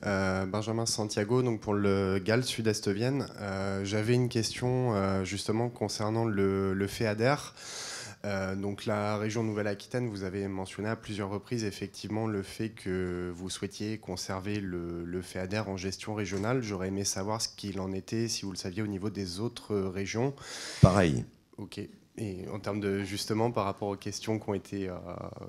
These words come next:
Speaker 1: qui ont été soulevées tout à l'heure, est-ce qu'il y a une concertation particulière qui a été mise ?
Speaker 2: Absolument.
Speaker 1: Très bien.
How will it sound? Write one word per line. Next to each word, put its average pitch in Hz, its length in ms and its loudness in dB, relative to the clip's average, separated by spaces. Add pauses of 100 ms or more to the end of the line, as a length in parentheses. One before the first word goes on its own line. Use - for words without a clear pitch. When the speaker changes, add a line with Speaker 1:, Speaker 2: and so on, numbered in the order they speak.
(120)
Speaker 1:
qui - 100 -4
ont 101 40 2
été 98 160 -2
soulevées 101 360 -4
tout - 200 -6
à 101 60 2
l'heure, 117 180 2
est-ce 104 140 0
qu'il 101 100 -2
y 95 60 0
a - 20 -2
une 87 60 -6
concertation 98 800 -4
particulière 101 580 -4
qui - 80 -6
a 95 40 0
été 92 120 -8
mise ? 90 120 -6
Speaker 2:
Absolument. 85 600 4 (600)
Speaker 1:
Très - 180 -8
bien. 117 180 -2